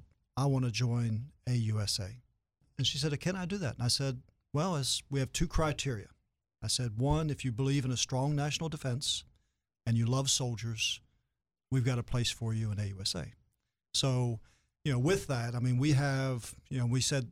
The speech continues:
the total Army. So you got the regular Army, the Army National Guard, and the Army Reserve.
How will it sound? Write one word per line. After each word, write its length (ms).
the 100
total 420
Army. 280
So 160
you 140
got 140
the 60
regular 360
Army, 340
the 140
Army 240
National 400
Guard, 280
and 80
the 60
Army 180
Reserve. 520